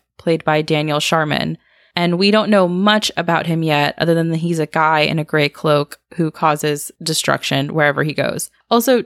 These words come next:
y'all, if you do not want spoilers on Cursed, do not look up these characters on Wikipedia. They have some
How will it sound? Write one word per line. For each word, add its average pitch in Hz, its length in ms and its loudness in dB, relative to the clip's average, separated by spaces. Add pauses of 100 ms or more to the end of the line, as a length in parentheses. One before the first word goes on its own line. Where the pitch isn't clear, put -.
(100)
y'all, 185 560 2
if 185 160 0
you 226 160 0
do 254 100 0
not 220 180 2
want 170 200 -2
spoilers 180 480 0
on 202 180 2
Cursed, 220 480 0 (180)
do 214 160 2
not 220 240 2
look 190 200 0
up 190 200 -2
these 190 220 -4
characters 214 640 0
on 170 180 0
Wikipedia. 214 840 0
They 196 220 2
have 190 200 2
some 170 200 -6